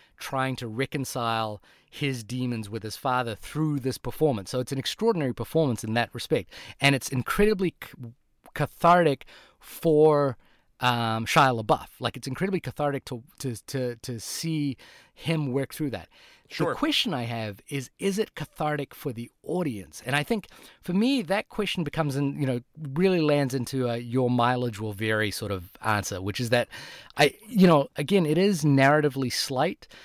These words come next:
Speaker 1: Um, the sort of, the resonance that, that the film kind of offers, or the, the way in which the film kind of, like, plays with its, its, uh, resolve of,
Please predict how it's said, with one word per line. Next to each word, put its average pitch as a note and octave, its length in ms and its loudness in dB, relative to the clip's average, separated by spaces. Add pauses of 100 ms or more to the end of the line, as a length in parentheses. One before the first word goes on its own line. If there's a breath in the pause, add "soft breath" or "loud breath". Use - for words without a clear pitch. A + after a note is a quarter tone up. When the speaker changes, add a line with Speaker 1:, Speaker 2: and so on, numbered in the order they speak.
(180 loud breath)
Speaker 1:
Um, A#2+ 580 0
the C3 200 2
sort F3 200 6
of, C#3+ 320 8 (960 loud breath)
the C3 200 8
resonance D3 680 6
that, C3 300 4
that B2 400 0
the B2 240 2
film B2+ 420 4
kind B2 220 -2
of A2 320 -6 (600)
offers, C3+ 560 8
or A2 120 2
the, B2 100 0
the A#2+ 140 0
way C3 260 8
in C3 160 8
which B2 180 2
the A#2+ 100 -2
film B2 300 2
kind A#2 220 0
of, G#2+ 100 -2
like, A2 300 -2
plays A#2+ 460 2
with A2+ 320 2 (400 loud breath)
its, - 400 0
its, - 520 -2 (140)
uh, A2+ 320 0
resolve A#2+ 880 4
of, A2 140 0